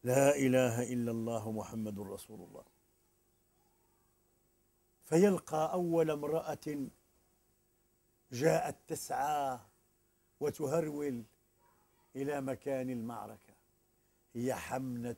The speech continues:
بنت، هي حمنة بنت جحش. زوجة شكون؟ زوجة شكون؟ شكون زوجة شكون أخويا؟ صاحب الراية مصعب بن عمير.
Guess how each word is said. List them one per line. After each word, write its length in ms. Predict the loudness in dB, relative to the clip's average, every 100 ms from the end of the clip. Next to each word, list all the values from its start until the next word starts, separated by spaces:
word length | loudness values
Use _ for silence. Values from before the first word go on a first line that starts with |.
| -10
بنت، 460 | -12 -10 -12 -12 -18 -20 _ _ _
هي 180 | -6 -4
حمنة 460 | -4 -6 -4 -4 -4
بنت 400 | -4 -4 -6 -10 -12 _ _ _ _ _ _ _ -8
جحش. 480 | -4 -4 -6 -18 -20 -20 _ _ _
زوجة 360 | 0 2 4 2
شكون؟ 380 | 2 4 4 2 _ _ _ _ _ _ _ _ _ _ _ _
زوجة 220 | -4 -2
شكون؟ 320 | -2 -4 -4 -6 _ _ _ _ _ _ _
شكون 220 | -8 -4
زوجة 220 | -2 -4
شكون 240 | -4 -4
أخويا؟ 280 | -2 -4 -6 -12 _ _ _ _ _ _ _ _ _ _
صاحب 420 | -2 -2 0 -2 -2
الراية 380 | -4 -6 -6
مصعب 460 | -6 -6 -4 -4 -4 -8 _ _ _ _ _ _ _ _ _ _
بن 140 | -10 -10
عمير. 380 | -10 -12 -18